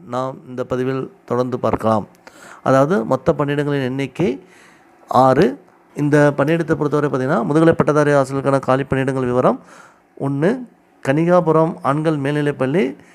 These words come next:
இந்த பள்ளியில் மட்டும் தமிழ், ஆங்கிலம், வேதியியல், வரலாறு என நான்கு பணியிடங்கள் அறிவிக்கப்பட்டுள்ளது. அதேபோன்று இரண்டு, கனிகாபுரம் மாணவியர் மேல்நிலை பள்ளி வேதியியல். இந்த பள்ளியில்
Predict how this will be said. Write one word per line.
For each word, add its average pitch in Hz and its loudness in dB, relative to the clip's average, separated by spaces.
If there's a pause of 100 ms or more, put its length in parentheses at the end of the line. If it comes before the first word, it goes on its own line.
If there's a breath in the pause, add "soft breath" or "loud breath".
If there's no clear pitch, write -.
(240 soft breath)
இந்த 147 2
பள்ளியில் 156 0
மட்டும் 151 -2
தமிழ், 139 0 (120)
ஆங்கிலம், 151 -2 (140)
வேதியியல், 156 -2
வரலாறு 131 0
என 147 -2
நான்கு 151 -2
பணியிடங்கள் 147 -2
அறிவிக்கப்பட்டுள்ளது. 123 -4 (360 loud breath)
அதேபோன்று 170 0 (340 loud breath)
இரண்டு, 165 2
கனிகாபுரம் 165 2 (160)
மாணவியர் 180 -2 (200)
மேல்நிலை 160 -2
பள்ளி 143 -2 (500 soft breath)
வேதியியல். 160 -2 (360)
இந்த 156 2 (840)
பள்ளியில் 165 2